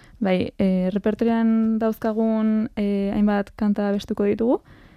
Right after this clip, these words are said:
eta hor, ba, benetazko ahots, ez? Giza ahotsak, eta behi ahots artifizial hoiek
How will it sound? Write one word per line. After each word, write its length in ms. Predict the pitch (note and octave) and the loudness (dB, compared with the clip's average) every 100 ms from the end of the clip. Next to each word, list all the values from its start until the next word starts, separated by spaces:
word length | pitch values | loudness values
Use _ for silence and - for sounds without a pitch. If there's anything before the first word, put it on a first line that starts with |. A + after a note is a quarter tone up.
| - | -20
eta 320 | - G3+ G3 G3 | -6 0 4 4
hor, 100 | G3+ | 4
ba, 220 | G3 G3 | 2 2
benetazko 720 | F#3+ G#3 G#3+ A#3 - - A#3 A3+ A3+ - | 2 2 2 0 -2 0 4 4 4 2
ahots, 460 | G#3+ G#3 A3+ - - | 4 6 6 2 -4
ez? 160 | C#4+ - | -4 -4
Giza 440 | G#3+ A3+ - A3+ | 0 0 2 2
ahotsak, 580 | A3 A3 A3 B3 D4 - - | 4 2 2 0 0 -2 -8
eta 260 | - G3+ G3 G3+ F#3 F#3 F3+ F#3 - | -6 -2 0 0 0 0 -2 -4 -8
behi 480 | - G3 G#3+ A3+ A3 | -4 0 4 4 4
ahots 260 | G3+ G#3 - | 4 2 2
artifizial 920 | G#3 G#3 G#3+ A3+ - G#3+ G#3+ G#3+ G#3 G#3 | -2 -2 -2 -2 2 2 4 4 2 0
hoiek 520 | - A3 G#3+ C4+ - | 0 0 0 -2 -6